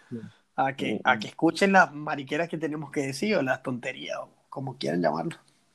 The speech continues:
Speaker 1: Sí, un, un grupo fiel. Ajá.
Speaker 2: Sí.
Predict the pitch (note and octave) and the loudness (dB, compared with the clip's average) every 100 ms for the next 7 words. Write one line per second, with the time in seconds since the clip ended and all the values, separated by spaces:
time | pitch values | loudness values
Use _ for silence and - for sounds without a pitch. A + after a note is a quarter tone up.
0 | _ _ _ - A2 G2+ F#2+ F#2 F#2+ G#2 | _ _ _ -4 2 4 4 2 0 0
1 | G2+ G2+ G#2 - - F2+ - - - - | 2 2 0 -4 -2 -2 -2 -12 -18 -18
2 | - - - _ - G2+ G2+ F#2+ - C3 | -20 -20 -20 _ -12 -6 -2 0 2 2